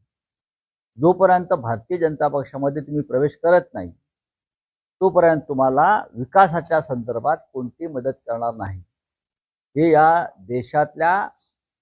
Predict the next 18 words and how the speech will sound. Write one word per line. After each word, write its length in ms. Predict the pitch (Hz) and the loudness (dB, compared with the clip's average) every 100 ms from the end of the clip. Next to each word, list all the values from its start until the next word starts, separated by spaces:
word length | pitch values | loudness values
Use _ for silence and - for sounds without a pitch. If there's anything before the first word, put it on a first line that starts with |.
| _ _ _ - | _ _ _ -8
जे 80 | 139 | -4
भारतीय 640 | 147 104 107 - 160 180 190 - - | -2 -2 -6 -4 0 2 2 -2 -2
राज्यघटनेच्या 840 | 131 147 143 120 - 139 135 165 | -2 0 -2 -2 -8 -8 -4 -4
विरोधातलं 680 | 123 117 139 123 127 160 175 | -2 -2 -2 -2 -4 -2 -2
तत्व 360 | 170 139 135 | -2 -6 -4
वापरलं 480 | 127 101 92 90 90 | 0 0 -2 -12 -12
जातं. 220 | 80 76 _ _ _ _ _ _ _ _ _ _ _ _ - 135 | -12 -20 _ _ _ _ _ _ _ _ _ _ _ _ -6 2
समानतेचा 640 | 156 170 160 165 156 151 | 2 2 0 -2 0 0
न्याय 260 | 139 139 131 | 4 2 2
किंवा 240 | - 143 | -2 -4
न्या-, 500 | 131 120 - 104 95 95 _ 117 | -2 -4 -6 _ -20 _ _ -6
न्यायाचं 380 | 127 156 156 | 0 0 0
समान 360 | 147 - 151 170 | -6 0 0 0
तत्व 300 | 147 139 143 | -2 -6 -4
इथे 200 | 127 131 | -6 -4
वापरलं 440 | 117 104 113 107 | -4 -4 -8 -12
जात 180 | 101 87 | -10 -12
नाही. 120 | - | -14